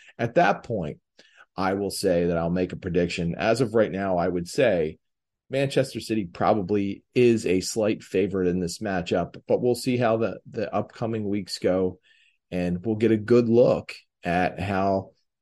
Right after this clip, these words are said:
these two teams will match up. I'm sure we'll be covering it crazy in depth, uh, at Bavarian Football Works dot com. So please stick with us there. Uh,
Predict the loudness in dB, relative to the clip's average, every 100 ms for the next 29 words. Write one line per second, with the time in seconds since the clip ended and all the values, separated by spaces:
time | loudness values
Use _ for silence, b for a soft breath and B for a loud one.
0 | -2 -2 -2 -2 -2 0 -2 -2 0 2
1 | 2 2 2 2 2 0 -2 0 0 0
2 | 0 -2 -2 -2 0 0 0 0 -2 -6
3 | _ b b -18 2 8 10 8 6 2
4 | -2 -2 -2 2 2 2 -2 -12 -6 -6
5 | -2 -4 0 2 2 0 -2 0 2 2
6 | 0 -4 0 2 2 0 -2 -2 -2 0
7 | -2 -2 -6 2 2 2 0 0 2 0
8 | 0 0 2 4 4 -2 B B B -2
9 | 0 0